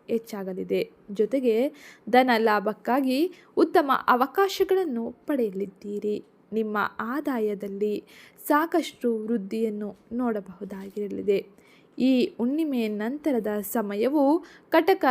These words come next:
ರಾಶಿಗೆ ಸೇರಿದ ಜನರಿಗೆ ಪ್ರಯಾಣಿಸುವ ಯೋಗವನ್ನು ನೀಡಲಿದೆ. ಇದರಿಂದಾಗಿ ನೀವು ಪ್ರಭಾವಿತ ವ್ಯಕ್ತಿಗಳ ಸಂಪರ್ಕವನ್ನು ಪಡೆಯಲಿದ್ದೀರಿ. ಈ ರಾಶಿಗೆ ಸೇರಿದ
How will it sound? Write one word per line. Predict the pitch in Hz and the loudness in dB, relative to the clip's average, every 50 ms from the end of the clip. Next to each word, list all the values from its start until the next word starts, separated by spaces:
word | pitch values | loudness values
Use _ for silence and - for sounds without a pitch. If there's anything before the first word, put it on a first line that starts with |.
| 240 226 | 4 4
ರಾಶಿಗೆ | 220 214 220 - - 233 - 226 233 | 2 0 -2 -4 -8 -6 -2 -2 -2
ಸೇರಿದ | 226 - - 233 226 220 202 214 214 214 214 | -2 2 2 4 4 4 2 0 -2 -2 -2
ಜನರಿಗೆ | 196 - 226 208 220 240 294 277 240 240 254 285 330 349 - - - - _ - | -2 -2 -2 -2 -2 -4 -4 -2 0 2 2 2 0 -2 -6 -16 -20 -20 _ 0
ಪ್ರಯಾಣಿಸುವ | - 277 262 262 285 339 381 403 415 392 339 - - 277 247 240 220 214 | 4 4 4 4 4 2 2 2 2 0 0 0 0 2 2 4 4 2
ಯೋಗವನ್ನು | 214 208 196 240 254 285 320 - 403 392 415 392 370 330 262 226 - - _ - | 0 0 2 4 4 4 4 4 2 2 2 2 0 -2 -6 -8 -10 -12 _ -6
ನೀಡಲಿದೆ. | 254 285 285 254 - 214 202 214 196 202 202 190 - - - _ _ _ _ - | -2 -2 0 0 -2 -4 -6 -4 -2 0 0 0 -2 -4 -10 _ _ _ _ -4
ಇದರಿಂದಾಗಿ | - 247 202 220 214 214 214 208 202 208 202 208 208 202 214 220 208 - - _ - | -2 0 0 2 0 0 -4 -4 -6 -8 -6 -6 -6 -6 -4 -6 -6 -8 -10 _ -10
ನೀವು | 214 220 233 226 208 214 214 - - - | -4 -2 -2 -2 0 0 -2 -2 -4 -6
ಪ್ರಭಾವಿತ | - 240 220 214 220 254 269 285 269 254 240 - - 220 214 | -2 -2 -2 0 2 2 2 2 0 0 -2 -4 -4 -4 -4
ವ್ಯಕ್ತಿಗಳ | 202 202 220 240 233 - - 320 277 247 233 220 214 214 - | 0 0 0 0 0 0 -2 -2 0 2 2 2 2 0 0
ಸಂಪರ್ಕವನ್ನು | - 247 233 233 269 285 - 381 359 349 - - 277 247 254 247 220 208 208 190 - _ - - | -2 -2 -2 -2 -2 0 0 0 0 0 -2 -4 -4 -2 -2 -4 -4 -6 -6 -8 -8 _ -14 -8
ಪಡೆಯಲಿದ್ದೀರಿ. | - 247 226 208 196 190 196 185 185 190 - - 202 202 208 202 208 202 - - - _ _ _ _ _ - - - _ _ _ - | -6 -4 -4 -4 -8 -10 -10 -14 -14 -14 -14 -12 -8 -8 -4 -2 -2 -4 -4 -6 -10 _ _ _ _ _ -20 -20 -20 _ _ _ 0
ಈ | 226 262 262 254 240 | 2 2 4 4 4
ರಾಶಿಗೆ | 226 220 220 226 - - 247 202 208 208 220 | 4 4 2 0 -4 -6 -2 2 4 2 2
ಸೇರಿದ | 202 - - 226 208 208 202 196 | 2 2 4 4 6 6 4 4